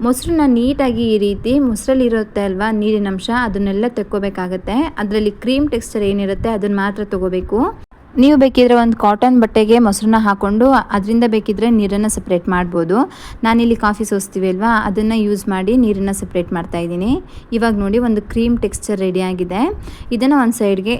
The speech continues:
ಎತ್ತಿಟ್ಕೊತಾ ಇದ್ದೀನಿ. ಇವಾಗ ಹೇಗೆ ಮಾಡೋದು ನೋಡೋಣ ಬನ್ನಿ. ಸ್ಟವ್ ಮೇಲೆ ಒಂದು ಪಾತ್ರೆನ ಇಟ್ಕೊಂಡಿದ್ದೀನಿ. ಆ ಪಾತ್ರೆಗೆ ನಾವು ಅಕ್ಕಿನ ರುಬ್ಬಿಟ್ಕೊಂಡಿದ್ವಿ ಅಲ್ವಾ, ಆ ನೀರನ್ನು ಸೇರಿಸ್ಕೊತಾ ಇದ್ದೀನಿ.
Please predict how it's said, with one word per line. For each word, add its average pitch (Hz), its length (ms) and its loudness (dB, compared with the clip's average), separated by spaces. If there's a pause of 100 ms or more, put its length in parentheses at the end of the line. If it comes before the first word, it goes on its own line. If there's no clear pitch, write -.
(120)
ಎತ್ತಿಟ್ಕೊತಾ 196 600 -2
ಇದ್ದೀನಿ. 175 300 -2 (1160)
ಇವಾಗ 233 180 4 (100)
ಹೇಗೆ 233 200 4
ಮಾಡೋದು 208 320 2
ನೋಡೋಣ 185 260 -2 (100)
ಬನ್ನಿ. 185 240 -2 (360)
ಸ್ಟವ್ 294 200 2 (120)
ಮೇಲೆ 254 180 4 (100)
ಒಂದು 214 220 2 (400)
ಪಾತ್ರೆನ 202 420 0
ಇಟ್ಕೊಂಡಿದ್ದೀನಿ. 185 640 -2 (760)
ಆ 240 120 -2
ಪಾತ್ರೆಗೆ 277 460 2
ನಾವು 202 180 2 (120)
ಅಕ್ಕಿನ 302 340 0
ರುಬ್ಬಿಟ್ಕೊಂಡಿದ್ವಿ 202 760 0
ಅಲ್ವಾ, 202 240 -2 (600)
ಆ 269 120 6
ನೀರನ್ನು 240 400 4
ಸೇರಿಸ್ಕೊತಾ 196 600 -2
ಇದ್ದೀನಿ. 175 280 -2